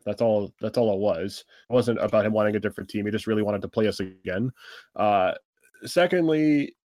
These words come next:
I want that debate, right, about the seventy-sixers doing all right with Butler.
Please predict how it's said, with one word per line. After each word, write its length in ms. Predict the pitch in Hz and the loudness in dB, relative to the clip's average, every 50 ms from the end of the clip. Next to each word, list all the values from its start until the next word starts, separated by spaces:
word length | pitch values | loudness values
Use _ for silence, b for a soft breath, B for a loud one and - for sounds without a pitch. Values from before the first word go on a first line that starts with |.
| _ _ _ _ _ _ _ _ - | _ _ _ _ _ _ _ _ 2
I 180 | 165 196 226 226 | 4 4 6 6
want 280 | 220 214 208 202 202 - _ _ _ _ _ | 6 6 4 4 2 -2 _ _ _ _ _
that 200 | 202 196 180 - | 0 0 2 2
debate, 360 | - 127 113 127 123 107 82 60 | 0 0 2 2 2 2 0 -2
right, 260 | 92 101 110 131 143 - _ _ - | -2 0 0 0 -2 -4 _ _ -8
about 380 | 123 110 - 117 117 117 113 | -4 0 2 4 4 4 2
the 80 | - 117 | 0 -2
seventy-sixers 560 | - 127 123 127 120 - 127 117 - 127 113 | 0 2 2 2 2 0 -2 -2 0 -2 0
doing 240 | - 123 120 127 135 | 2 2 2 2 2
all 120 | 135 135 | 4 4
right 120 | 135 135 131 | 4 4 2
with 140 | 135 131 127 | 0 0 2
Butler. 480 | - 143 139 123 156 170 170 160 147 | 2 2 2 2 2 2 2 0 -2